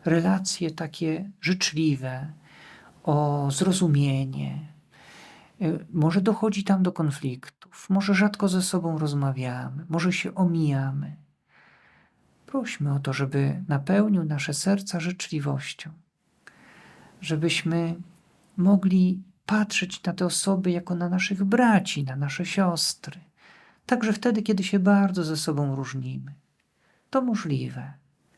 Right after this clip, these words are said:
Jezus, y, przywołuje to przykazanie:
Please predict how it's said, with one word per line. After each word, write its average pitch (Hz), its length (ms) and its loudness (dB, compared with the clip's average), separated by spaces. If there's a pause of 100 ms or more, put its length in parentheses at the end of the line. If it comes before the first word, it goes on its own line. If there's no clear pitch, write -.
(360)
Jezus, 170 520 -2 (840)
y, 143 320 0
przywołuje 180 760 4
to 139 360 -2
przykazanie: 156 1120 2